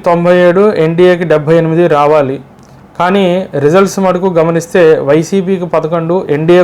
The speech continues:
కూటమికి నూట అరవై నాలుగు సీట్లు వచ్చాయి. అంటే ఈ ఫలితం యొక్క యాక్యురసీ చూస్తే పదకొండు పాయింట్ ముప్పై నాలుగు శాతం మాత్రమే సరిపోయాయి, ఎనభై ఎనిమిది పాయింట్ అరవై ఆరు శాతం సరిపోలేదు. ఎందుకు ఇంత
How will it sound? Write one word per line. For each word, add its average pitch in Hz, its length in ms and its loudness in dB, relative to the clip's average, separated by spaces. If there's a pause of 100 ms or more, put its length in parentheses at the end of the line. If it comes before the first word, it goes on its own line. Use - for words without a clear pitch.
కూటమికి 165 420 0
నూట 156 240 0
అరవై 156 240 2
నాలుగు 143 240 -2
సీట్లు 160 280 -4
వచ్చాయి. 127 220 -8 (720)
అంటే 180 180 2 (180)
ఈ 160 120 0
ఫలితం 160 380 -2
యొక్క 180 220 -2
యాక్యురసీ 165 340 -4 (100)
చూస్తే 165 260 -2 (200)
పదకొండు 170 400 -2 (100)
పాయింట్ 165 300 -2
ముప్పై 151 320 -6
నాలుగు 151 240 -2
శాతం 147 240 -4 (100)
మాత్రమే 147 400 -2
సరిపోయాయి, 139 400 0 (680)
ఎనభై 156 220 2 (160)
ఎనిమిది 165 300 0 (100)
పాయింట్ 156 300 -2
అరవై 151 220 2
ఆరు 139 160 -2
శాతం 160 420 -2
సరిపోలేదు. 143 500 -4 (760)
ఎందుకు 214 280 2 (160)
ఇంత 190 140 -2